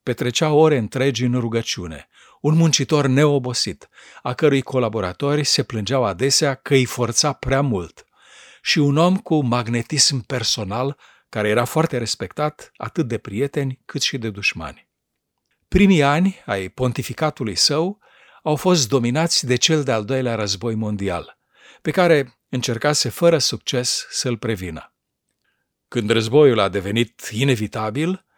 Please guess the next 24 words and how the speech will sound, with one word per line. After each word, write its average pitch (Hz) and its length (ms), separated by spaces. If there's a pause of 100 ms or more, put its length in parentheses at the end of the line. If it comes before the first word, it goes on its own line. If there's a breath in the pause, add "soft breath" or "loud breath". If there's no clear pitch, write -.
(220)
și-a - 200
îndreptat 135 460
atenția, 143 720 (160)
din 90 240
nou 127 240
fără 127 240
succes, - 640 (440)
spre 156 340
menținerea 139 680
Italiei 135 800
în 151 160
afara 139 320
conflictului 101 800 (600 soft breath)
și, - 180
de 131 80
asemenea, 175 440
a 139 60
sprijinit 135 600
o 151 80
conspirație 147 840
pentru 123 400
răsturnarea 117 640
lui 113 160
Hitler. 87 600